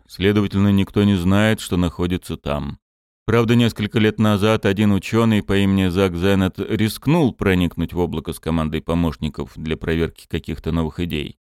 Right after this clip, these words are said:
Но этот ученый, один из лучших с планеты Денеп, так и не вернулся оттуда. Без сомнения, он встретил там свою гибель, как и многие до него. Ни у кого больше не возникало желания проникнуть в тайну облака,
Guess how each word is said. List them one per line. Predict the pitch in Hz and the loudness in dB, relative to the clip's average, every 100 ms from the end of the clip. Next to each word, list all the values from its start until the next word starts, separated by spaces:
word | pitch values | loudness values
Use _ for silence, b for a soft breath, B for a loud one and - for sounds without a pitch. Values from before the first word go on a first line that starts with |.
| _ _ _ - | _ _ _ -4
Но | 101 | -2
этот | 107 - | -2 -4
ученый, | - 156 165 98 - _ _ _ 90 | -2 0 2 0 -2 _ _ _ -2
один | 95 101 | 2 4
из | 104 | 4
лучших | 117 104 101 87 | 2 -2 -4 -8
с | - | -2
планеты | 92 90 85 85 | 0 0 -2 -2
Денеп, | 92 82 - - _ _ | 0 0 -6 -16 _ _
так | - 113 | -4 0
и | 139 | 2
не | 160 | 2
вернулся | 156 117 95 82 85 85 | 2 2 2 -2 -2 -4
оттуда. | - 82 78 71 _ _ _ _ _ _ - | -2 -4 -4 -6 _ _ _ _ _ _ -10
Без | 90 92 | -6 -2
сомнения, | 101 98 101 92 87 | 2 4 4 2 2
он | 82 82 | 0 -4
встретил | - 92 85 82 | -2 -2 -2 -4
там | 85 80 | -4 -6
свою | - 85 85 | -4 -2 -2
гибель, | 82 87 85 78 - _ _ - | -2 -4 -4 -8 -10 _ _ -8
как | 87 | -4
и | 85 | -2
многие | 85 87 110 98 101 | 0 0 0 0 -4
до | 95 87 | -2 0
него. | 90 78 73 - _ _ _ _ _ - | 0 -2 -6 -10 _ _ _ _ _ -10
Ни | 78 95 | 0 0
у | 95 | 2
кого | 107 110 | 2 2
больше | 98 104 92 98 | 2 2 2 0
не | 98 | 2
возникало | 95 101 - 98 85 82 | 2 0 2 2 2 0
желания | 76 85 82 80 80 | 0 0 0 0 -4
проникнуть | - 82 82 85 80 | -4 -2 -2 -4 -8
в | - | -6
тайну | - 80 78 85 | -4 -2 -2 -2
облака, | 95 104 - 107 | -2 -4 -2 -6